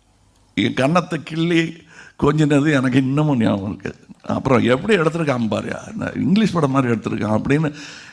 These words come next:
நான் இல்லாத இடத்துலலாம் பல பேர்கிட்ட சொன்னது எனக்கு செய்தியாக வந்தது, செவிவழி செய்தியாக.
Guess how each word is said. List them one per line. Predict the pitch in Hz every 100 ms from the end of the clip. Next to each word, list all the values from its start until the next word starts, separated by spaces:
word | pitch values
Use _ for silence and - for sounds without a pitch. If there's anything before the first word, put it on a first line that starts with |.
| -
நான் | - 104 120 127
இல்லாத | 131 160 170 175 165
இடத்துலலாம் | 156 160 156 170
பல | 139 135
பேர்கிட்ட | 127 127 135
சொன்னது | 120 127 131 135
எனக்கு | 127 135 117
செய்தியாக | 120 139 135 127 123
வந்தது, | 117 110 110 - -
செவிவழி | - 120 123 110 104
செய்தியாக. | 104 98 92 92 117